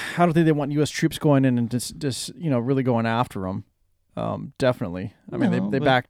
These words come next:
Speaker 1: they backed out of that real quick.
Speaker 2: Yeah, but it would have been fun to watch.
Speaker 1: <laughs> It would have been interesting for sure.
Speaker 2: I know, I know, uh, I know you don't agree, but it would have been fun to watch, Kyle. It would have been.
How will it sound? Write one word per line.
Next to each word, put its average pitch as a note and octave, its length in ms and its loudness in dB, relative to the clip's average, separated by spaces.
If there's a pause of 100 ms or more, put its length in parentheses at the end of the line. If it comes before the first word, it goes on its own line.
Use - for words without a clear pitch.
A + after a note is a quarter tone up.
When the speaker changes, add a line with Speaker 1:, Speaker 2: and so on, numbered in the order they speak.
(100)
Speaker 1:
they D3+ 80 -2
backed C3+ 320 2
out A#2+ 160 0
of A2 60 -12
that B2 260 0
real B2 220 -4
quick. G#2 400 -8
Speaker 2:
Yeah, G#2 280 -2
but A2 140 -4
it B2+ 80 6
would D#3+ 100 -2
have C#3+ 60 -6
been A2+ 160 -4
fun C#3 320 -8
to A2 60 -6
watch. D#3+ 420 -8 (920)
Speaker 1:
<laughs> - 160 4
It A3+ 240 6
would D#3+ 140 0
have C#3+ 80 0
been C#3 140 -4
interesting C3+ 460 -4
for C3+ 100 -18
sure. B2 400 -8 (360)
Speaker 2:
I A#2+ 120 -4
know, C#3 220 2
I C3 180 2
know, B2+ 280 2
uh, G#2 320 -2 (800)
I G#2+ 80 -6
know G#2 380 -2 (640)
you G#2+ 220 -4
don't G#2+ 180 0
agree, F#2+ 460 -4
but F#2+ 180 -8
it G#2 40 -4
would A2+ 160 -4
have - 60 -12
been D#2+ 120 -10
fun E2+ 240 -10
to D2+ 60 -10
watch, D#2 260 -12
Kyle. C2+ 260 -14 (300)
It A2 80 -4
would F2+ 140 -6
have - 80 -14
been. - 120 -18